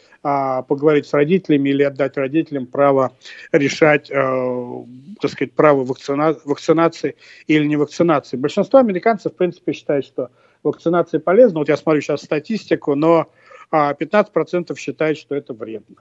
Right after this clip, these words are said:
Вот пятнадцать процентов американцев считают, что все эти прививки вредны, еще восемь процентов считают, что, э,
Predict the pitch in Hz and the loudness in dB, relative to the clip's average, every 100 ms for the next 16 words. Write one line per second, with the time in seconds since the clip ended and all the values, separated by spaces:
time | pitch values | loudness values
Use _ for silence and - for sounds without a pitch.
0 | - - 135 - 147 202 - 160 143 - | -20 -10 -8 -4 0 0 2 -2 0 -2
1 | - 139 147 190 185 - - 147 - 143 | -2 -6 -4 -4 -6 -8 -6 -6 -8 -12
2 | 131 _ _ _ _ - 151 135 131 156 | -12 _ _ _ _ 0 0 0 2 4
3 | 151 - 139 165 220 185 156 - 151 151 | 4 2 2 4 4 4 -2 0 0 0
4 | 143 131 143 - 139 127 - 143 143 131 | -6 -8 -6 -4 -4 -4 -8 -4 -4 -4
5 | - - 127 _ _ _ - | -6 -6 -6 _ _ _ -2